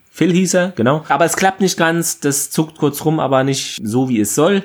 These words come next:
Hat den Sebastian dann aus dem Homeoffice zugeschaltet und der supportet ihn und ja, der Logan fragt, Ja, was kostet dieses eine Servogelenk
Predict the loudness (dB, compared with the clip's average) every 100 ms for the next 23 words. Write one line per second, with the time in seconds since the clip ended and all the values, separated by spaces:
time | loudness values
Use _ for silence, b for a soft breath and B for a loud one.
0 | -4 -6 -2 0 2 2 2 0 0 0
1 | -2 -2 0 0 -4 -12 _ _ _ 0
2 | 0 2 2 2 2 0 -2 -4 -2 -2
3 | 0 -2 -2 0 -2 -2 0 0 0 0
4 | 0 -2 -2 -2 -2 -4 -2 -2 -2 -2
5 | -2 0 0 2 2 2 2 -2 0 0
6 | 0 0 -2 -2 -2 -4 -4 -2 -2 0
7 | 0 0 0 -2 -8 -6 -2 0 0 -2
8 | 0 2 2 -2